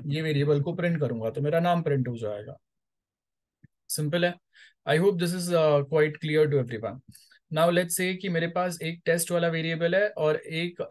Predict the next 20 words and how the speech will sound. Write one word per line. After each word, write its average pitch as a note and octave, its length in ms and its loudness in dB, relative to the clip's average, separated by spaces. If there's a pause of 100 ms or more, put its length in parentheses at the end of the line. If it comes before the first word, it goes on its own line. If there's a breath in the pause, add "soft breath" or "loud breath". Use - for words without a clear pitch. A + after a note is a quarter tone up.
मेरे D#3+ 260 0
नाम D3+ 260 -2
वाला C3+ 160 2
वेरिएबल G2+ 480 -8
है। - 60 -12 (180)
अब D#3 200 0
मैं F3 140 -2
अगर F#3 260 0
ये E3 180 -4
दोनों D#3+ 260 -2
को - 140 -4
ऐड D#3+ 280 0
करता C#3 260 -2
हूँ, C3+ 140 -2
तो D#3+ 60 -6
मुझे D#3+ 200 -4
इसका D#3+ 240 -2
एडिशन E3+ 360 -2
मिल C3+ 180 -2
जाएगा। A#2+ 420 -8